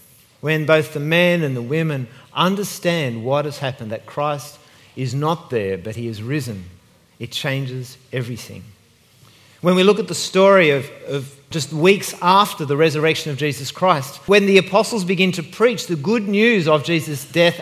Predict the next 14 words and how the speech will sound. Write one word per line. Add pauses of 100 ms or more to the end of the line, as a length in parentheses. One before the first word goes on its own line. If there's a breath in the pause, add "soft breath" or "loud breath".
and
resurrection
in
Jerusalem, (280 loud breath)
that's
what
they
preach,
both
the
death
and
the
resurrection.